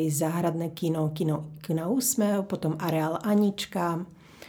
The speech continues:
Takže takto prichádzame do spolupráce aj vlastne s inými, mm, inštitúciami a minulý rok sme boli napríklad v partnerstve s Vunu Gallery. Takže toto je taký veľký, eh, no, veľký,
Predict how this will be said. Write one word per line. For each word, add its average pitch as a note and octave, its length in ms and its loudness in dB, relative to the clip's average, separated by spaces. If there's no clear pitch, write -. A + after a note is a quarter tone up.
Takže G3 240 4
takto G#3 320 2
prichádzame G3 480 6
do F3 80 4
spolupráce F#3 640 0
aj E3+ 80 2
vlastne F3 320 2
s E3+ 160 -2
inými, E3 720 0
mm, D#3 360 2
inštitúciami E3+ 1120 2
a E3+ 80 -4
minulý F3+ 320 6
rok F3 160 4
sme F3 160 -2
boli E3+ 240 0
napríklad E3 520 -4
v - 80 -20
partnerstve D#3 880 0
s D#3 160 -2
Vunu F#3+ 320 6
Gallery. E3+ 560 -2
Takže F#3 240 2
toto G#3 240 4
je G#3 80 6
taký G3 240 0
veľký, D#3+ 480 2
eh, E3+ 320 -2
no, D3+ 240 2
veľký, - 480 -2